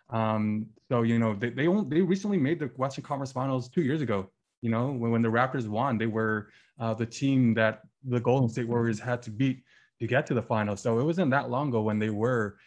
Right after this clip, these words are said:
a top four team in the N B A, um, in, in the playoff picture. So I think if they're able to, you know, find, yeah, find a home for C J and find a, uh, another player to come back,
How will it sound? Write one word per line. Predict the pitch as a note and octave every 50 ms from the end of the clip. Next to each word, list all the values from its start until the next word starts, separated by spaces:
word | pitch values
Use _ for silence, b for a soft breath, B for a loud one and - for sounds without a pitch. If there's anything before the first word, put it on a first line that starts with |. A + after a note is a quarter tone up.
| b b -
a | A2 G#2 G#2+ A2 G2+ G2+ G2
top | G2 - - C3 A#2+ A#2 -
four | C3 A#2+ A2+
team | A2 - - B2+ A#2+ A2+ A2+ -
in | C#3+ C3+ B2
the | A#2 A2+ A#2
N | A2+ G#2+ G#2
B | G#2+ G#2+ A2
A, | A2+ G#2+ G2+ G2 - _ _ _ _ _ _ _ B2
um, | G#2+ G#2+ G#2+ G#2+ G#2+ G#2 G#2 G#2 G#2 G#2 A2 A2+ -
in, | B2 A#2+
in | - C3 A#2+
the | A2+
playoff | A2+ - - C3 A2+ B2 B2+ -
picture. | A2 G#2 - - A2+ G2
So | - - A#2 G#2+ G#2+ G#2 G2+ G2 B B B B B B B
I | A2
think | A2 - - D#3 F3 F3 -
if | C3 A2+ -
they're | B2+ A#2 A#2
able | B2 C#3+ D3 D3 C3
to, | - - - B2+ A#2+ A#2 A2+ A2 G#2+ G#2+ G#2+ G2+ G2 - _ _ _ _ _ _ _ _ _ _ _ _ _ - _
you | - B2+
know, | A#2+ A2+ A2
find, | - - B2 A#2 A#2 A#2 A2+ A2
yeah, | A2 G#2 F#2+
find | - C3 B2+ B2+ B2
a | A#2+ A2+
home | A#2 - B2+ A#2+ A#2+ A#2
for | - A2
C | G#2 - A#2+ A2+
J | G#2+ A#2+ B2 A#2
and | G#2+ -
find | - A2 A2 A2
a, | G#2 G2+ G2+ G2+ B B B B B B B _ C3 A#2+
uh, | A2 G#2+ G#2 G#2 G2+ G2+ G#2+ - -
another | A#2+ A2 A2+ A2+ A#2 A2+
player | A#2 - - A2+ A2+ A2+
to | G#2+
come | - - A#2 G#2
back, | G2+ G#2 G#2+ A#2 B2+ C3 -